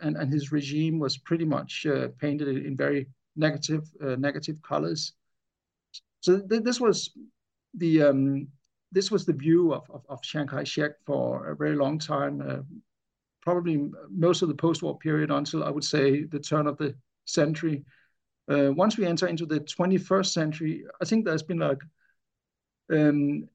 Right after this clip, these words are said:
there's been a movement to kind of rehabilitate Chiang Kai-shek, um,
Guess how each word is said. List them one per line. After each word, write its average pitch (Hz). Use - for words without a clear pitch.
there's 170
been 247
a 233
movement 180
to 147
kind 165
of 147
rehabilitate 156
Chiang 156
Kai-shek, 151
um, 135